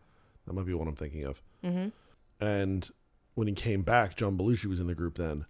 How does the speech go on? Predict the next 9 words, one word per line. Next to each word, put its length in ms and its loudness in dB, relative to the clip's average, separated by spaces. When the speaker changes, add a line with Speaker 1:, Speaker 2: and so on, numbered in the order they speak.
Speaker 2:
Ah. 380 4
Speaker 1:
And 80 -4
since 200 2
John 220 6
Belushi 340 2
was 160 0
such 340 2
an 120 -4
insane 840 0